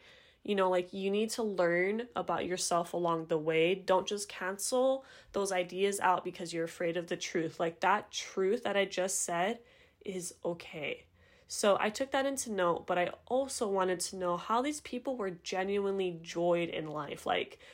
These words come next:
I wanted it so bad. I wanted to be that light for others and to just be fun, because, like, I can't rely on anybody else to bring me fun but myself. And so I wanted to be that for myself.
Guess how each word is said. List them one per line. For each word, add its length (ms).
I 140
wanted 480
it 160
so 440
bad. 280
I 140
wanted 380
to 140
be 180
that 240
light 220
for 200
others 340
and 140
to 140
just 280
be 120
fun, 640
because, 300
like, 100
I 140
can't 260
rely 360
on 120
anybody 440
else 220
to 60
bring 460
me 140
fun 420
but 220
myself. 520
And 100
so 180
I 80
wanted 280
to 100
be 260
that 200
for 220
myself. 760